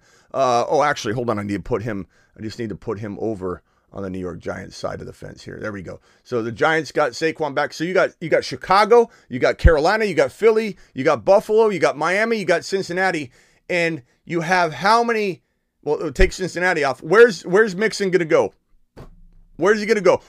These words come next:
Who's gonna bring Mixon in to start? Chicago? I guess the only spot I could think of where he might be revived for half a year,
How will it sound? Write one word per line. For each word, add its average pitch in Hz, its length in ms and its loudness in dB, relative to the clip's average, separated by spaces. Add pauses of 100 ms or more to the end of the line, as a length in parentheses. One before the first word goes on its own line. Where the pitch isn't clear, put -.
Who's 254 240 0
gonna 240 160 2
bring 196 300 -2
Mixon 190 320 0
in 180 100 -4
to 147 60 -6
start? 147 360 0 (300)
Chicago? 202 720 4 (1080)
I 151 100 -2
guess 170 380 2 (340)
the 185 140 2
only 262 240 4
spot 226 400 2
I 196 60 4
could 175 240 0
think 190 200 0
of 104 280 -2 (260)
where 151 160 0
he 170 160 0
might 175 300 0
be 208 120 -4
revived 143 600 2
for 107 400 -6 (100)
half - 280 2
a 117 80 -6
year, 156 420 -2